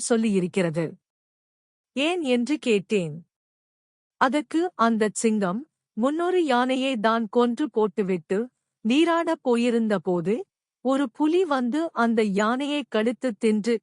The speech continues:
எச்சிலாக்கிவிட்டது. ஆகவே புலியே அதற்குத் தண்டிக்க வேண்டும்," என்று சொல்லியது. இவ்வாறு நரி சொல்லிக் கொண்டிருக்கும் போதே புலி "தப்பித்தேன், பிழைத்தேன்," என்று அங்கிருந்து ஓடிவிட்டது.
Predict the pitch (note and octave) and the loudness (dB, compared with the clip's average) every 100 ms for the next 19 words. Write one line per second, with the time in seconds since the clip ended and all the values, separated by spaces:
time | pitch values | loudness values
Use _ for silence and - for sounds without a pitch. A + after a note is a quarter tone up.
0 | - B3 - D4+ B3+ G#3+ A3 F#3 E3 F#3 | -2 -2 -2 -2 -2 -2 -4 -4 -4 -4
1 | E3 D3+ - _ _ _ _ _ _ _ | -4 -6 -10 _ _ _ _ _ _ _
2 | _ _ A3 A3+ A#3 G#3+ C#4 E4+ _ C#4+ | _ _ 2 4 2 2 0 -2 _ 0
3 | D4+ D#4 C4 D4+ - A#3 B3 C#4 D4+ C4+ | 2 2 0 -4 0 2 2 0 -4 -2
4 | A#3+ A#3 B3+ - D#4 A#3+ A3+ G#3 A3 A#3 | 0 0 0 0 0 2 0 2 0 0
5 | A#3 _ G#3+ A#3 A3 G#3+ - G3+ F#3 F3 | -6 _ 2 2 2 -2 0 0 0 -2
6 | D#3+ G#3+ - _ _ _ _ _ _ _ | -2 -4 -6 _ _ _ _ _ _ _
7 | _ _ - A#3 A#3 B3+ D#4+ D#4+ A#3 C4 | _ _ -2 2 2 2 -2 -2 0 0
8 | E4+ F#4 D4 C#4+ D#4+ A#3+ G#3+ A3 G#3+ - | 0 -2 -2 -2 0 0 2 2 0 0
9 | G#3 F#3 G3 G3+ A#3 B3 _ C#4+ D4+ E4+ | 0 2 2 2 0 -4 _ -2 2 2
10 | B3+ A#3+ B3 G#3 B3+ A#3+ G#3 G#3 G3 G#3+ | 0 -2 -2 -2 0 0 0 0 0 0
11 | A3 G#3+ G3+ F3+ F3+ A3 A3+ - A3+ A#3+ | 0 0 2 0 0 0 -2 0 0 2
12 | A3+ A#3+ C4+ C#4+ D#4 G3+ A#3 A#3 G3 E3 | 2 0 -2 -2 -2 2 2 2 -2 -2
13 | F3 D#3+ D#3 | -4 -4 -6